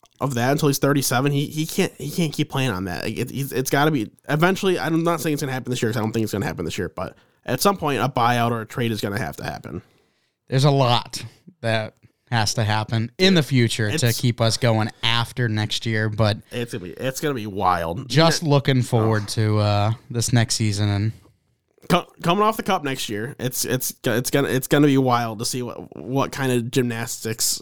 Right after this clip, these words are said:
Speaker 1: um, that Breezewell's gonna have to pull off.
Speaker 2: Absolutely. All right, we're gonna go to a quick commercial break.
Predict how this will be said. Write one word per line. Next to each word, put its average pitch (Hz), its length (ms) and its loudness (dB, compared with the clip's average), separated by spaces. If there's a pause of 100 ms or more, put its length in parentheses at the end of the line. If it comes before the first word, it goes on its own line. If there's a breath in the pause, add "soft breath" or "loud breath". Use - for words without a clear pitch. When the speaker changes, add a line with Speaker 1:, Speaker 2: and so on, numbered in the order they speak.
(120)
Speaker 1:
um, 107 420 0
that 104 180 -4
Breezewell's 113 340 -2
gonna 110 80 -2
have 110 60 -4
to 117 60 -8
pull 104 160 -2
off. 104 320 -4 (160)
Speaker 2:
Absolutely. 110 640 -2
All - 100 -10
right, 147 160 4
we're 135 100 2
gonna 175 100 6
go 160 120 6
to 131 60 6
a 117 80 2
quick 143 220 -4
commercial 127 340 -2
break. 110 320 0